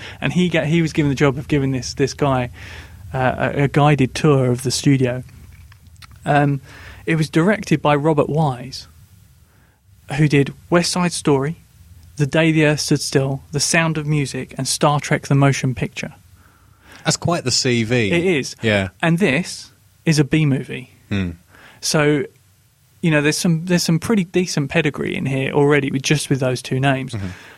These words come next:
Speaker 1: Um, the cast, you would be hard pushed to have heard of any of them.
Speaker 2: Hmm.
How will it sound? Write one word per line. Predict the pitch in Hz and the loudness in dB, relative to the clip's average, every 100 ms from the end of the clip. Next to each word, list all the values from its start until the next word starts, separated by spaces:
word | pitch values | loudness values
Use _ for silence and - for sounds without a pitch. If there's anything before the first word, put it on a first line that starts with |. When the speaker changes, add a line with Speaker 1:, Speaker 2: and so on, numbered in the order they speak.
| _ | _
Speaker 1:
Um, | 156 156 160 165 _ _ - | -2 0 0 -6 _ _ -6
the | 156 | -4
cast, | - 220 143 156 - - - - _ _ _ _ | 0 2 2 0 -2 -10 -14 -20 _ _ _ _
you | 156 156 | 0 2
would | 156 | 4
be | 156 | 2
hard | 143 170 160 | 2 0 0
pushed | - 151 - - | 0 -2 -2 -4
to | 143 | -2
have | 135 | 0
heard | - 143 135 | 0 0 2
of | 131 | 0
any | 139 135 127 | 0 0 0
of | 127 | -6
them. | - - | -16 -12
Speaker 2:
Hmm. | 107 90 | -6 -6